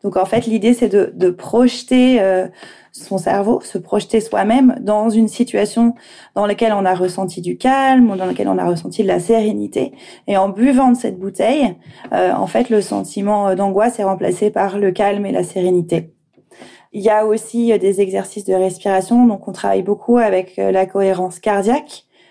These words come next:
Il suffit tout simplement, en fait, de ralentir la respiration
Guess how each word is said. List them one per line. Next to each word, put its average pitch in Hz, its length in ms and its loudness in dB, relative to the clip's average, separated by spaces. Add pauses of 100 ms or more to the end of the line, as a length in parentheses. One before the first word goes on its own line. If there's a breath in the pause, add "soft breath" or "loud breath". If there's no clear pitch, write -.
(140 soft breath)
Il 190 80 -10
suffit 208 300 -8
tout 226 120 -4
simplement, 214 520 2
en 214 40 0
fait, 214 220 -4
de 190 80 2
ralentir 220 680 0
la 202 100 0
respiration 190 720 0